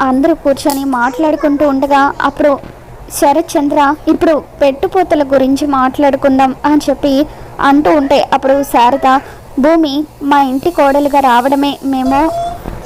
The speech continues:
అదృష్టంగా ఫీల్ అవుతున్నాము. మాకు వేరే కట్న కానుకలు ఏమీ అవసరం లేదు" అని చెప్పి శారద అంటూ ఉంటుంది.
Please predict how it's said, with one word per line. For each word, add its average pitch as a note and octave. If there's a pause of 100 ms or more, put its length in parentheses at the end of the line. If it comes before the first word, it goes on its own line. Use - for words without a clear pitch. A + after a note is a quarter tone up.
అదృష్టంగా C#4
ఫీల్ C4+
అవుతున్నాము. C4+
మాకు C4+
వేరే B3+
కట్న C4+
కానుకలు C4 (160)
ఏమీ C4
అవసరం B3+
లేదు" B3+
అని C4+
చెప్పి C4+ (480)
శారద C4+ (260)
అంటూ B3
ఉంటుంది. C4+